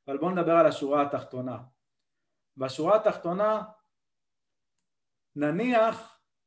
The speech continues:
אוקיי, אה, ואין, אין, אין לנו, אה, מס רכישה, נניח זו דירה יחידה, אוקיי, ואין מס רכישה. אז יובל, כמה, כמה התשואה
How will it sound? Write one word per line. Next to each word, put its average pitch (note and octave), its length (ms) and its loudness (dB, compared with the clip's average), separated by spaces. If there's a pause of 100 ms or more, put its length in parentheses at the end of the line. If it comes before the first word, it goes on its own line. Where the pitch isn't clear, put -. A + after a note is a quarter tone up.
(160)
אוקיי, G3+ 440 -2 (580)
אה, D3 460 2 (160)
ואין, F3+ 300 -2
אין, G3 300 -2
אין G3+ 260 -2
לנו, E3+ 300 4
אה, D3 240 6
מס D3+ 240 -2
רכישה, B2 440 -8
נניח E3 300 -4
זו F3 100 -4
דירה C#3+ 300 6
יחידה, C3+ 400 0 (1080)
אוקיי, D#3+ 200 -6
ואין D#3+ 200 4
מס E3 180 0
רכישה. B2+ 420 -8 (400)
אז B2+ 160 -6
יובל, D#3 300 4
כמה, F3+ 300 2
כמה F#3+ 420 -2
התשואה F#3+ 720 0